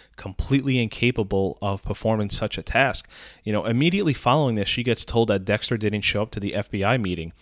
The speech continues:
Yes, he's grieving, but, you know, <laughs> if you're thinking like cops here, you know, he could be on the run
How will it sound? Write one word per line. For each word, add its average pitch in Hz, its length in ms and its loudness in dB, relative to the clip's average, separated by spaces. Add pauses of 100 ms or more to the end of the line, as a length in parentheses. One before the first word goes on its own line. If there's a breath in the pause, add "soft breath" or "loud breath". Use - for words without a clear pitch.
(460 loud breath)
Yes, 117 260 4
he's 196 200 2
grieving, 113 580 4 (100)
but, 110 320 2 (120)
you 147 180 -4
know, 139 280 6 (460)
<laughs> 131 460 -2
if 139 160 -4
you're 135 100 2
thinking 165 340 0
like 170 180 -2
cops - 340 2
here, 131 240 2 (340 loud breath)
you 113 160 -2
know, 107 120 4
he 107 120 0
could 113 240 -4
be 107 140 -2
on 107 140 0
the 104 80 0
run 101 480 0